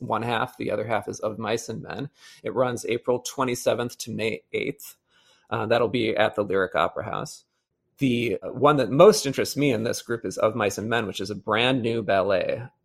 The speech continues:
The Joffrey has had a commitment to s-, new story ballets recently.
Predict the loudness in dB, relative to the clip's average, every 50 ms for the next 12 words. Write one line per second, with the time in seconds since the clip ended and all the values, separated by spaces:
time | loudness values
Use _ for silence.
0 | _ _ _ -10 -6 0 4 4 4 4 4 2 0 0 -2 -2 0 2 2 4
1 | 4 4 2 0 -4 -6 -4 -2 -2 -2 -2 -4 -6 -8 _ _ _ -10 -6 -4
2 | -4 -4 -4 -6 -8 -8 -10 -12 -12 -10 -6 -4 -2 -2 -2 -2 -4 -4 -2 0
3 | 0 0 0 0 0 0 0 0 -2 -2 -4 -6 -6 -8 -8 -8 -10 -10 -10 -8
4 | -6 -6 -6 -8 -10